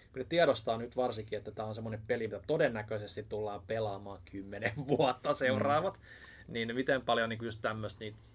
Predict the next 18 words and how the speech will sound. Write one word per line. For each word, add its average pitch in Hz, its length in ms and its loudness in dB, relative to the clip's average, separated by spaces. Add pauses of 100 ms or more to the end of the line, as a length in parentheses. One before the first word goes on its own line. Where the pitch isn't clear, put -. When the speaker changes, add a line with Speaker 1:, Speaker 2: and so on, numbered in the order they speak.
(100)
Speaker 1:
syvällisempää 110 800 -2
niinku 101 200 -8
tämmöstä 104 260 -8
eri 110 100 -4 (140)
katukisameininkiä 98 1200 -6
ja 92 240 -6 (800)
ajomeininkiä 98 680 -4
ja 90 40 -6
kisameininkiä 98 760 -8
siellä 101 200 -10
tulee 101 200 -8
olemaan, 104 480 -6
niin 110 260 -12
se - 180 -12
on 120 160 -10
mun 113 160 -8
mielestä 107 220 -8
mielenkiintoista. 107 720 -8